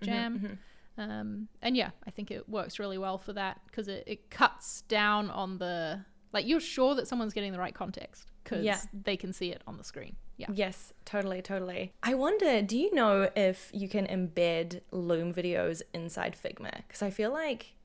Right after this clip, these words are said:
Speaker 1: that would be something that would be pretty cool. Like, when someone comes to your Figma file, it's
Speaker 2: Mm.
Speaker 1: like, "Watch this video for, like,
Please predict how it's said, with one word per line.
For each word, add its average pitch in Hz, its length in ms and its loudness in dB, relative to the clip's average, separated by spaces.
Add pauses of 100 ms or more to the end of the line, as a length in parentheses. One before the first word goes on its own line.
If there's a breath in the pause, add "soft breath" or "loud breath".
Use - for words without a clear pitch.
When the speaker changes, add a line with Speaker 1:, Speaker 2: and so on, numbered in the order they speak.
Speaker 1:
that 185 180 -2
would 202 120 0
be 208 100 2
something 180 600 -4
that - 140 2
would 180 100 -2
be 175 100 -4
pretty 180 240 -4
cool. 170 240 -2
Like, 170 200 -2
when 180 120 -2
someone 180 240 -6
comes 175 360 -8
to - 100 -6
your 175 100 0
Figma 175 340 -4
file, 277 340 6
it's 240 120 2
Speaker 2:
Mm. 214 40 0
Speaker 1:
like, 180 260 -2
"Watch 220 240 -4
this 277 180 -4
video 240 420 2
for, 190 200 -6
like, 180 380 -2